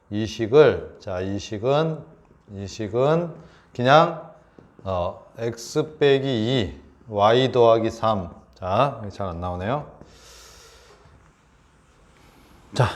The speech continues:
다시, 아, 이 식은, 자, 이 식은, 이 식은 굳이 X 다시 Y라고, 어, 다시라고 안 쓰고 F X 빼기 이 콤마 Y 더하기 삼은 영이라고 써도 된다.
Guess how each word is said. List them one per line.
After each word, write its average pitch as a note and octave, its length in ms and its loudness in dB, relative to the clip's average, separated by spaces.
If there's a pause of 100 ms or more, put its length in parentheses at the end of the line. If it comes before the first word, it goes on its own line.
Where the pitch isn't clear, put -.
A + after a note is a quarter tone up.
(160)
다시, A2 280 2 (120)
아, F#2 280 -4
이 B2 120 0
식은, B2+ 480 4
자, G#2 120 -4
이 A2 140 -2
식은, A2 440 0 (640)
이 G#2+ 140 -6
식은 C#3+ 600 0 (680)
굳이 D3+ 680 0
X B2+ 240 -2
다시 C#3+ 260 4
Y라고, A#2+ 420 6 (140)
어, A2+ 100 -2
다시라고 A#2+ 440 2
안 F#2+ 120 2
쓰고 A2+ 600 -2 (320)
F C3 400 2
X A2+ 360 0
빼기 B2 320 2
이 A2 120 -6
콤마 C#3+ 380 0
Y A2+ 340 4
더하기 A2 320 2
삼은 G#2 380 -6 (840)
영이라고 B2+ 760 4
써도 C3+ 440 -4
된다. G#2+ 420 -4